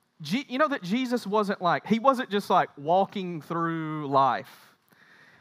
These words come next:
And he was like, "Hmm, I'm gonna think about what I need to teach today," all the time. Right? This is what,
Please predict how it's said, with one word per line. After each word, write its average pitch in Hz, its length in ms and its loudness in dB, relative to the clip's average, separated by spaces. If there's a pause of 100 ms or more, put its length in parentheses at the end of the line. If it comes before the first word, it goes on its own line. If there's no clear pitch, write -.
(180)
And 139 100 -8
he 170 100 0
was 156 160 -4
like, 156 340 2 (1300)
"Hmm, 151 320 -6
I'm 110 60 -16 (600)
gonna 175 120 -6
think 165 260 -4
about 151 260 0
what 147 120 -2
I 139 80 2
need 143 200 -6
to 135 60 -8
teach 165 400 -6
today," 120 540 -4 (1040)
all 185 400 2
the 156 120 -6
time. 117 600 -4 (760)
Right? 160 200 0
This 196 180 0
is 175 100 -8
what, 196 160 -2